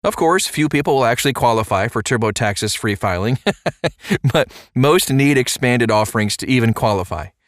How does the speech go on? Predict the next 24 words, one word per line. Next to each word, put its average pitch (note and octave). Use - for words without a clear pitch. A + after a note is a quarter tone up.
H F3+
and G3+
R F#3+
Block A2+
still C#3
has A#2+
the G#2
best A2
free A#2
option G2+
for G2
early B2
filing G#2
in G#2
twenty A2
twenty. G2
The G#2+
free D3+
tier D3+
includes A#2+
student C3
loan A#2
interest A2+
deductions, B2